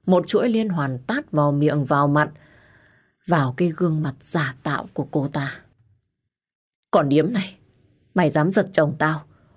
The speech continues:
Ngoài đường con trai tuyệt chủng hết rồi à? Tại sao mày phải ăn trộm, mày ăn cướp chồng tao? Tao cho mày chết. Đồ con điếm này! Cái thứ chỉ biết giang chân nằm dưới thân đàn ông như mày, tao phải đập mày chết!"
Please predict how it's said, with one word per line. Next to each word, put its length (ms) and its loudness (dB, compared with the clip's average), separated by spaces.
Ngoài 180 4
đường 220 4
con 160 2
trai 160 2
tuyệt 220 2
chủng 180 2
hết 200 2
rồi 160 4
à? 180 -4
Tại 140 0
sao 180 2
mày 160 2
phải 140 -2
ăn 200 2
trộm, 240 2
mày 100 2
ăn 240 2
cướp 200 4
chồng 220 4
tao? 220 4
Tao 140 2
cho 160 0
mày 240 -2
chết. 160 0
Đồ 140 4
con 200 4
điếm 220 6
này! 280 2
Cái 140 2
thứ 220 4
chỉ 120 0
biết 220 0
giang 280 0
chân 280 2
nằm 260 0
dưới 180 4
thân 220 0
đàn 200 2
ông 200 2
như 100 2
mày, 280 0
tao 160 6
phải 120 4
đập 180 4
mày 240 4
chết!" 200 6